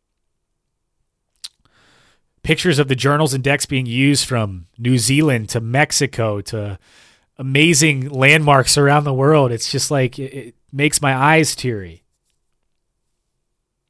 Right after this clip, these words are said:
On the back of that company, I get into a trademark battle with this fucking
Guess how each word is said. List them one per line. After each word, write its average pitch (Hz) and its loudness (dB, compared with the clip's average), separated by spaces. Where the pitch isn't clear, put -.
On 156 2
the 165 4
back 202 6
of 208 2
that 226 4
company, 175 0
I 170 2
get 165 0
into 165 0
a 151 2
trademark 160 0
battle 104 -8
with 107 -12
this 110 -10
fucking 127 -10